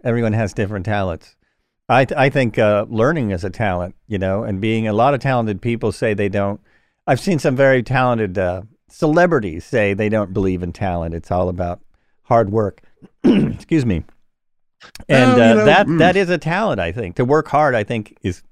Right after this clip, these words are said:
Speaker 1: is kind of a talent as well. It's, it's
Speaker 2: Yeah, I mean,
Speaker 1: it's,
Speaker 2: hard
Speaker 1: it's
Speaker 2: work is definitely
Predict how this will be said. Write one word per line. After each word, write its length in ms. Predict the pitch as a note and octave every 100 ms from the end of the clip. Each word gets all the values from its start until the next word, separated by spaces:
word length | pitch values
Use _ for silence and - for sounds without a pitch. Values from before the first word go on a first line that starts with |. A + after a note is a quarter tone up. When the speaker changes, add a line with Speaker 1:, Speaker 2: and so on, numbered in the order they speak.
| -
Speaker 1:
is 100 | G2+
kind 240 | - A#2+
of 80 | G#2
a 60 | F#2
talent 400 | A#2 F#2+ F2 E2
as 160 | D#2
well. 360 | G2+ F2+ D#2+ F#2+
It's, 200 | G#2 F2+ -
it's 260 | G2+ - _ _ _ _ _ _ _ _ _ _ _ _ _ _ -
Speaker 2:
Yeah, 160 | F#3
I 40 | E3+
mean, 160 | F#3
Speaker 1:
it's, 80 | F3
Speaker 2:
hard 140 | A3+ A#3+
Speaker 1:
it's 80 | G#3+
Speaker 2:
work 220 | G3 F#3
is 120 | A#2
definitely 680 | C3+ D#3 D3+ G#2 A2+ G2+ E2+